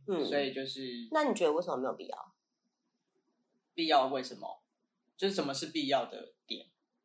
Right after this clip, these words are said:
Speaker 2: 就是例如我可以去帮你去医院里面签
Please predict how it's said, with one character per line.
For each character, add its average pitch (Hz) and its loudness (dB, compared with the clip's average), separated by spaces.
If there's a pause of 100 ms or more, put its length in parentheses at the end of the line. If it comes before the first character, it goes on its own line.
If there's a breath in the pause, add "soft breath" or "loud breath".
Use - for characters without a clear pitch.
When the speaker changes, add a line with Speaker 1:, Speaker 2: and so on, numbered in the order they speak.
Speaker 2:
就 143 -12
是 147 -10
例 143 -4
如 117 -10
我 - -10
可 147 -4
以 139 -2
去 135 -10
帮 131 0
你 117 -18
去 147 -6
医 139 -6
院 135 -6
里 117 -16
面 123 -12
签 131 -2